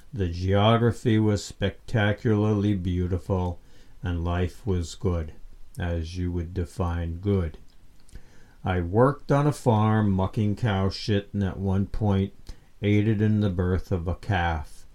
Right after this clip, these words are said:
I eventually moved to waiting tables and was pulling in pretty good money in tips. Not fund manager money,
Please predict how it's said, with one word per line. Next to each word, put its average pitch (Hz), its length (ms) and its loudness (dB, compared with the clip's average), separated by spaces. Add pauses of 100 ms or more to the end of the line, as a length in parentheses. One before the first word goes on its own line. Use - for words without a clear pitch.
(340)
I 95 80 -2
eventually 95 640 2
moved 95 520 2
to 98 120 -2
waiting 90 460 0
tables 120 680 6
and 110 180 2
was 110 200 0
pulling 110 420 4
in 101 220 4
pretty 95 320 2
good 92 200 2
money 87 440 0 (480)
in 87 280 -2
tips. - 560 -2 (460)
Not 92 340 -4
fund 131 320 4
manager 95 520 4
money, 92 460 0